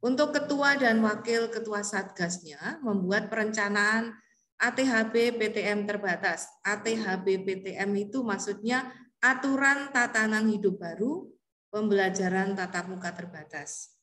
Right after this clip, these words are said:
Jadi, untuk mempermudah, eh, kami singkat menjadi A T H B P T M terbatas. Lalu yang berikutnya, membagi tugas pelaksanaan A T H B P T M terbatas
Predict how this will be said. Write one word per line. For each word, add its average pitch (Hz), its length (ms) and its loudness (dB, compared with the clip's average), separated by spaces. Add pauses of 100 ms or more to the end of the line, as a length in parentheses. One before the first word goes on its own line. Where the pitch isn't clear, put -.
(120)
Jadi, 180 400 -12
untuk 190 240 -4
mempermudah, 185 960 0 (320)
eh, 170 160 -10
kami 170 240 -6
singkat 190 400 -4
menjadi 175 480 -6
A 175 160 -4
T 185 240 -4
H 185 80 -4 (240)
B 170 320 -10
P - 20 -16 (140)
T - 80 -20
M 147 160 -20 (160)
terbatas. - 800 -12 (960)
Lalu 294 320 2
yang 285 80 -2
berikutnya, 247 560 2
membagi 226 480 2
tugas 233 320 0
pelaksanaan 214 1040 0
A 196 160 -2
T 202 160 -4
H 180 160 4
B 196 160 2
P 180 160 -6
T 175 80 -6
M 180 160 -4
terbatas 185 640 -2